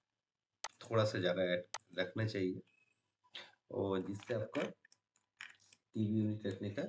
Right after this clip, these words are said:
position मिल जाए, ठीक है। चलिए हम बाद में दिखाते हैं यहाँ पर कहाँ पर हमें टीवी रखना है, यहाँ पर जो पोजीशन है आप चाहे तो, ठीक है। इसको हमें delete करना है, उसके बाद यहाँ पर delete करना है। तो हमने एक part जो है यहाँ पर ready कर दिया है।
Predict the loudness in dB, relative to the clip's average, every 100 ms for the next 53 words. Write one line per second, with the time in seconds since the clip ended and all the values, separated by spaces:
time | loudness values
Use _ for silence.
0 | -8 _ _ -4 0 0 0 -2 -2 -4
1 | -6 -6 -8 -8 -8 -10 -6 -2 0 2
2 | 4 4 4 -2 -4 -10 -6 -2 -2 -4
3 | -8 -6 -6 -4 -4 -4 -6 -10 -12 -12
4 | -16 -18 -18 -4 -2 0 0 -2 -4 -8
5 | -8 -10 -12 -18 _ -16 -10 -10 -8 -8
6 | -8 -8 -6 -8 -10 _ _ _ -4 0
7 | 0 -2 -4 -2 -2 -2 -4 -4 -2 -2
8 | -2 -6 -10 -12 -12 _ _ -16 -12 -10
9 | -8 -10 -12 -10 -8 -8 -12 -12 -12 -10
10 | -10 -6 -4 -2 -2 -2 2 2 2 2
11 | 4 4 0 0 2 2 2 0 0 0
12 | 0 -4 -10 -16 _ -20